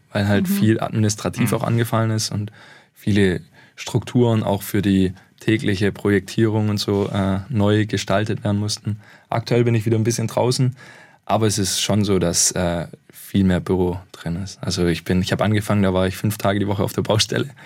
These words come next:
Speaker 1: und jetzt bin ich noch, wenn's hochkommt, mal zwei Tage draußen.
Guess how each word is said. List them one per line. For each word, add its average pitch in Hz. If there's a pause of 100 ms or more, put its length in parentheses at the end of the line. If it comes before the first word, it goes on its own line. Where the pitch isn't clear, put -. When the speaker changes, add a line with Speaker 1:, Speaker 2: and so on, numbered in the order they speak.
(400)
Speaker 1:
und 113
jetzt -
bin 104
ich 95
noch, 92
wenn's 95
hochkommt, 98
mal 90
zwei 90
Tage 90
draußen. 107